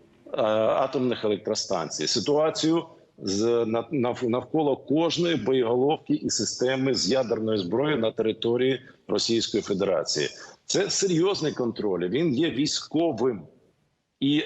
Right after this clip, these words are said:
не дарма я знаю, що і Вашингтон, і Москва тримають до цього часу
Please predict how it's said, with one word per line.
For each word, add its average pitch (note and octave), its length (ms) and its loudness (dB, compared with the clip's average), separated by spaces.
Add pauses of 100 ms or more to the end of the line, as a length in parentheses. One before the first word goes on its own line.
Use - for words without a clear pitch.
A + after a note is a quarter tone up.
не C3+ 180 2
дарма D3 400 0
я F3+ 100 2
знаю, D3+ 260 0
що C3 200 0 (200)
і B2+ 100 2
Вашингтон, C#3 580 0
і C3+ 40 2
Москва C#3+ 420 0
тримають C#3 480 0
до B2 120 2
цього C3 280 2
часу C#3+ 460 0